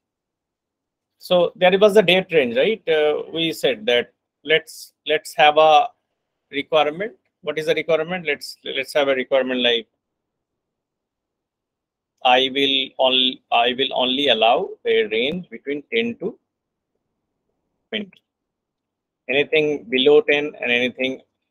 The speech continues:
uh, a-, above ten, I will not allow them to enter in a field,"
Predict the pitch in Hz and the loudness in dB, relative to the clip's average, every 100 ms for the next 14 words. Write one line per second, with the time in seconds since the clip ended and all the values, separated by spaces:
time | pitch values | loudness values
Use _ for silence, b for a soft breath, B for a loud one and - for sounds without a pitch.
0 | 113 110 107 107 - - - 117 - 113 | -2 0 0 -4 -10 -18 -4 -2 -2 -2
1 | 113 120 - 123 156 233 _ _ _ _ | 0 0 0 -4 -4 -8 _ _ _ _
2 | _ _ _ _ _ _ _ _ _ _ | _ _ _ _ _ _ _ _ _ _
3 | _ _ _ _ _ _ 110 110 113 113 | _ _ _ _ _ _ -2 0 0 0
4 | 165 196 123 127 151 131 113 113 156 - | -2 0 4 4 4 2 4 2 2 -6
5 | - 113 107 143 165 104 - - - 151 | -6 -6 -4 -6 -6 -8 -12 -16 -10 -8
6 | 175 101 | -8 -10